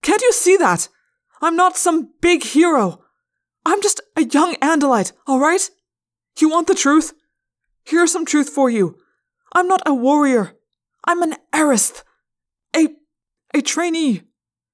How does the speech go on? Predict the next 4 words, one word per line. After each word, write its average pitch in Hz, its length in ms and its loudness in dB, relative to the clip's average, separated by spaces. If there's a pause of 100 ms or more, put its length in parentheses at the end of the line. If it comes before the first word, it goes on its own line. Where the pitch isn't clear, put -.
(120)
A - 40 -20
cadet. - 600 -2 (760)
A 339 60 -4
nobody. 330 720 0